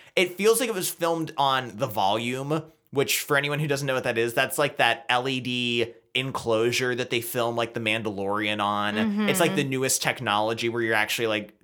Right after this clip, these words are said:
Speaker 1: displaying scenes around people.
Speaker 2: Yeah.
Speaker 1: But it has also, like, a weird vibe where everything's, like, kinda big and weird and bright.
Speaker 2: Yeah, other sets, you know, in the marsh, like her cabin, felt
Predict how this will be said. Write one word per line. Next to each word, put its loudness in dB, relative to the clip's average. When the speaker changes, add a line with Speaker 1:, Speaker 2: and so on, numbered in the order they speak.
Speaker 1:
displaying -2
scenes -4
around -6
people. -2
Speaker 2:
Yeah. 2
Speaker 1:
But 4
it 4
has 4
also, 4
like, 2
a 2
weird -4
vibe 2
where 0
everything's, -8
like, -8
kinda -6
big -4
and -12
weird -12
and -14
bright. -2
Speaker 2:
Yeah, 6
other 4
sets, 2
you 2
know, 4
in 2
the 4
marsh, 4
like 2
her -4
cabin, 4
felt 6